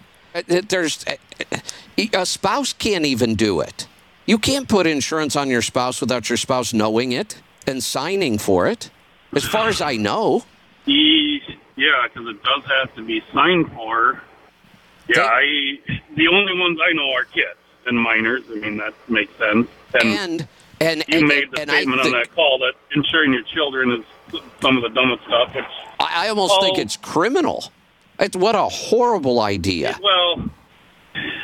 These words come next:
Speaker 2: I would say there are some circumstances that make sense. The way it's all sold is completely wrong. I, I'll agree with that.
Speaker 1: Well,
Speaker 2: But
Speaker 1: I
Speaker 2: for a very young couple just starting out, you get a rider on your own insurance,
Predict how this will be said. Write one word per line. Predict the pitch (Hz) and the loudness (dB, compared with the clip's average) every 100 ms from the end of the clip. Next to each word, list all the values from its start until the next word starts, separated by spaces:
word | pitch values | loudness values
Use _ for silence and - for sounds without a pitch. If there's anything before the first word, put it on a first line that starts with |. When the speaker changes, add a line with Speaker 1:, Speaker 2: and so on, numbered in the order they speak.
| - - 320 - - - - | -14 -16 -18 -18 -20 -18 -2
Speaker 2:
I | 170 | 0
would | 196 180 165 | 0 -4 -2
say | 185 | 0
there | 170 165 | 2 0
are | 156 160 - | 2 0 0
some | 175 160 147 | 0 2 0
circumstances | 160 151 147 131 147 160 | -4 -6 -4 -2 -2 -2
that | 123 | -2
make | 120 110 - | -2 -2 0
sense. | 208 135 - _ _ - | 0 0 -4 _ _ -8
The | 151 | 0
way | 170 | 0
it's | 139 147 | 0 -4
all | 117 104 - | -6 -6 -4
sold | 214 269 151 127 | 2 2 2 -2
is | 139 120 | -8 -8
completely | 123 110 127 110 101 | -4 -4 -4 -6 -6
wrong. | 101 95 98 120 131 - | -6 -4 0 0 0 -4
I, | 110 110 - | -2 -2 -2
I'll | 110 104 | -4 -2
agree | 107 104 | -2 -2
with | 92 | -2
that. | 123 98 104 - - - - - | -2 -2 -6 -12 -20 -20 -20 -4
Speaker 1:
Well, | 95 92 | 0 2
Speaker 2:
But | 147 | 0
Speaker 1:
I | - | 0
Speaker 2:
for | 135 | 0
a | 131 | 2
very | 185 180 147 | 2 2 0
young | 127 135 147 143 | 0 2 4 2
couple | 131 139 - 147 151 - - | 2 -2 -2 -2 -2 -4 -6
just | 131 - | -6 0
starting | 139 135 127 | 2 2 2
out, | 127 147 | 2 0
you | 160 | 0
get | 165 156 | 2 0
a | |
rider | 123 123 156 180 165 147 147 | 0 -2 0 2 0 -2 -2
on | 131 127 | 0 0
your | 123 147 | -2 0
own | 202 233 | 2 4
insurance, | 165 120 - 117 110 120 143 | 4 2 0 -2 0 0 0